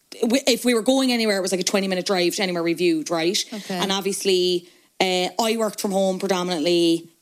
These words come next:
Speaker 1: Um, maybe I took the piss a little bit with going to viewings and stuff on lunch and stuff, but, like, Cian had much stricter working hours.
Speaker 2: Yeah.
Speaker 1: That's a better way to say that. Doesn't matter. They can't fire me now anyway. But anyway, uh,
Speaker 2: They can take the mortgage back.
Speaker 1: No, they can't.
Speaker 2: <laughs>
Speaker 1: Uh,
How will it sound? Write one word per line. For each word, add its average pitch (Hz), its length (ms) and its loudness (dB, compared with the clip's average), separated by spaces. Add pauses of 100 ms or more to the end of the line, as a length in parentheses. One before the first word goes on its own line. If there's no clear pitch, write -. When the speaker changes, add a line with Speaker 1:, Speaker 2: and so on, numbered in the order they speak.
Speaker 1:
Um, 170 580 -2 (120)
maybe 180 220 0
I 175 80 0
took 185 200 -8
the - 60 -18
piss 190 200 -4
a - 40 -4
little 180 160 0
bit - 180 -4
with 180 340 -8
going 180 300 -2
to 185 80 -10
viewings 180 300 -4
and 196 120 -6
stuff 190 240 -6
on 185 140 -4
lunch 185 280 -4
and 185 140 -4
stuff, 185 200 -4
but, 208 100 -2
like, 196 160 -2
Cian 226 240 2
had 202 160 -6
much 220 380 -2
stricter 220 440 0
working 190 320 -2
hours. 147 320 -6
Speaker 2:
Yeah. 208 140 -2
Speaker 1:
That's 180 120 -2
a - 40 -4
better 180 160 -2
way 170 100 -2
to 160 60 -6
say 170 140 -2
that. - 220 -8 (600)
Doesn't 202 200 2
matter. 165 220 -4
They 180 80 -4
can't 190 220 -2
fire 180 100 -4
me 160 80 -4
now 156 140 -4
anyway. 151 240 -8 (200)
But 247 120 2
anyway, 233 320 2 (280)
uh, - 60 0
Speaker 2:
They 196 460 2
can - 80 -2
take 269 180 -2
the - 60 -8
mortgage 175 300 -4
back. 175 180 -2 (360)
Speaker 1:
No, 233 240 2
they 202 60 -2
can't. 165 260 -6
Speaker 2:
<laughs> - 0 -
Speaker 1:
Uh, 214 520 0